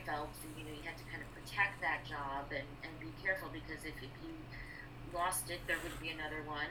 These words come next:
Um, you were kind of, and you didn't have other, you didn't really have a network of, of women. I had a few, but,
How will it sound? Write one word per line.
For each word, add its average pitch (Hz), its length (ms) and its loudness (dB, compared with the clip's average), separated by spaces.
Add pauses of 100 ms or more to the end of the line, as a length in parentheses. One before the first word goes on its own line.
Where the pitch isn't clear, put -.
(140)
Um, 151 320 0 (120)
you 151 80 -4
were 147 200 -2
kind 156 240 0
of, - 80 -6
and - 120 -2 (120)
you 190 160 0
didn't - 160 -2
have 175 240 4
other, 165 280 2
you 170 120 -2
didn't - 120 -6
really 170 120 0
have 160 120 0
a 156 120 -4
network 160 480 0
of, 151 160 -4 (240)
of 156 80 -4 (160)
women. 160 160 -2
I 190 160 6
had 185 40 4
a - 80 2 (120)
few, 160 400 6
but, - 160 6